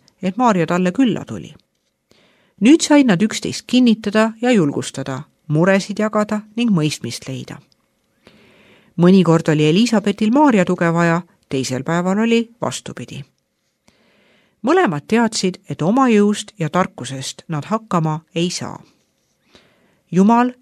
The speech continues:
kes andis neile nii vastutusrikkad ülesanded, pidi ise tulema neile appi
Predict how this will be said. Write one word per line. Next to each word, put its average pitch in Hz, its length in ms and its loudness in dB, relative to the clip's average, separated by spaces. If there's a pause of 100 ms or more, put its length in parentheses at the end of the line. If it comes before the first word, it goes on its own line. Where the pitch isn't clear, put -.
kes 214 180 -2
andis 254 340 0
neile 175 320 -2
nii 254 280 2
vastutusrikkad 170 880 -4
ülesanded, 143 680 -6 (580)
pidi 170 300 -2
ise 254 240 0
tulema 165 400 -2
neile 139 260 -6
appi 151 380 -6